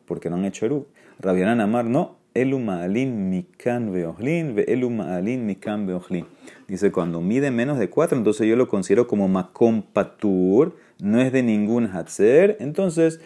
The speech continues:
los del hatzer este pueden llevar cosas y subirlas arriba,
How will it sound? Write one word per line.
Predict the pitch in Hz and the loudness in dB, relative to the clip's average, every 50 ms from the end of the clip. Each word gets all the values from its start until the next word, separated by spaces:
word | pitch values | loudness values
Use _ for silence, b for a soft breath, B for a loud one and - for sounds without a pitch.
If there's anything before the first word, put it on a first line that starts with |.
| B B B B | B B B B
los | - 98 104 104 | 0 2 4 6
del | 104 98 95 | 6 4 4
hatzer | 95 92 - - 113 120 | 0 0 2 4 4 4
este | 117 117 - 101 | 4 4 2 2
pueden | 87 - 107 110 113 | 2 2 0 0 0
llevar | 104 95 90 98 101 101 - | 0 2 2 2 2 2 2
cosas | - 107 113 107 107 110 104 104 104 98 - - | 2 2 2 2 2 2 2 4 2 2 0 -4
y | - | -8
subirlas | - - 98 92 95 104 104 104 101 95 | -6 -4 -2 0 0 2 2 2 2 2
arriba, | 85 80 - 123 139 151 143 135 131 127 123 123 | 0 -2 0 2 2 4 4 4 4 2 0 -6